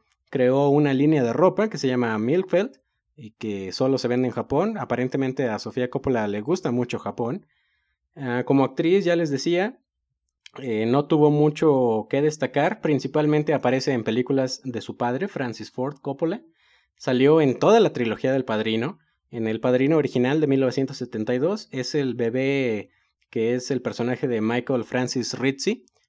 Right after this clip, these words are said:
el sobrino de Michael Corleone. En El Padrino dos del setenta y cuatro también aparece como un niño inmigrante. La verdad no sé qué niño inmigrante porque pues está, está cabrón saber quién es. Y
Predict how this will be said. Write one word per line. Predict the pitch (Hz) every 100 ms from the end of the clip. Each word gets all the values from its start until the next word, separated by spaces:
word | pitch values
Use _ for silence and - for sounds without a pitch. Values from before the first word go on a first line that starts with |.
| _ -
el | 110 104 98 98
sobrino | - 107 113 135 147 135
de | 107 98 92
Michael | 107 117 127 110
Corleone. | - 101 110 170 254 _ _ _ _ _
En | - 120
El | 120
Padrino | 120 120 139 143
dos | 143 160 196
del | 165
setenta | 143 123 110 110
y |
cuatro | 127 127 160 151
también | 113 110 170
aparece | 214 131 143 175 170
como | 113 113 117
un | 135 143 143
niño | 143 156 170 151 123
inmigrante. | 104 104 101 120 120 160 220 _ _ _ -
La | 113 107 110 104
verdad | 117 139
no | 135 131 151
sé | 151
qué | 147
niño | 139 139
inmigrante | 131 120 123 143 190
porque | 160 - 110
pues | - -
está, | - 127 120
está | 113 127 123
cabrón | 110 120
saber | 117 120 123
quién | 120 117
es. | 208 - _ _ - _ _ -
Y | 170 196 226